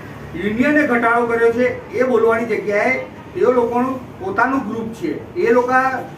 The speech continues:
પ્રજાની સેવા અર્થે આ ભાવ ઘટાડો કરશે, એની જગ્યાએ જો યુનિયનનું નામ દીધું છે, તો બીજા બરોડા શહેરમાં ચાર યુનિયન છે, એટલે દરેક યુનિયનની સંમતિ લેવી પડે. એની અંદર અમારા પ્રમુખ શ્રી બિલાલભાઈને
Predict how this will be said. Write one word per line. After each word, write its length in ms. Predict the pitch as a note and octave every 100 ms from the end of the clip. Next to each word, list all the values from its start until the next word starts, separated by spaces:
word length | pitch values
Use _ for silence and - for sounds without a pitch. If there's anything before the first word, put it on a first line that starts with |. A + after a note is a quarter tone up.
| - - -
પ્રજાની 420 | F#3 A3+ A#3+ C4+
સેવા 300 | A#3+ A#3 A3+
અર્થે 500 | G#3+ G3 F3+ E3 - - - -
આ 120 | G3+
ભાવ 260 | G3+ A#3 A3+
ઘટાડો 340 | G#3 G#3 F#3+
કરશે, 540 | E3+ E3+ D3+ C#3+ - - - - - - - - F3+
એની 220 | A3 C4
જગ્યાએ 380 | B3 A#3+ A#3+ A#3+
જો 160 | B3
યુનિયનનું 520 | A#3+ G3 G3 B3 B3
નામ 200 | A#3+ A#3
દીધું 280 | G3+ G3 G3+
છે, 300 | G#3+ A3 A3+
તો 100 | A3+
બીજા 420 | G3 E3+ A#3 B3 A#3+
બરોડા 320 | F#3 G#3 A#3
શહેરમાં 420 | A#3 G3+ - -
ચાર 220 | F#3 F3+ F3+
યુનિયન 380 | E3+ E3 D3+
છે, 160 | D3 B2+
એટલે 480 | A#2+ - - - C4+
દરેક 360 | G#3 A#3 B3+
યુનિયનની 380 | B3 A#3+ B3 B3+
સંમતિ 480 | A3 G3 G3 G3+ F#3+
લેવી 280 | F3 E3+ E3
પડે. 220 | D3 C3 - - - -
એની 140 | F3+ C4+
અંદર 240 | C4+ C4
અમારા 400 | C4+ A3 A#3 B3
પ્રમુખ 360 | A#3 G#3 G#3 A#3+ -
શ્રી 100 | A3+
બિલાલભાઈને 920 | G#3 G3+ G#3+ G#3+ G#3+ A3 A3+ A#3